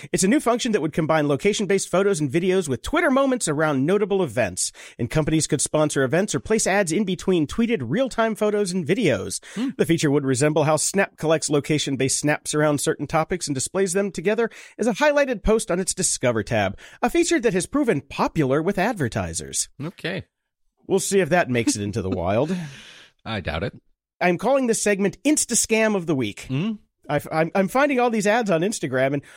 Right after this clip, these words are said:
Speaker 1: all you do is you basically f-, go to the website that's there and then go to Amazon and search for the same thing.
Speaker 2: Yes.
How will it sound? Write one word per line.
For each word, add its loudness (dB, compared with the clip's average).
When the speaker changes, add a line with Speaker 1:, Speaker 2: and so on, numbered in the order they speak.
Speaker 1:
all 6
you 0
do 2
is 2
you 0
basically -4
f-, -20
go 0
to 2
the 2
website 0
that's -2
there 2
and 2
then 2
go 0
to 2
Amazon 2
and -2
search 0
for -2
the -4
same 0
thing. -2
Speaker 2:
Yes. -2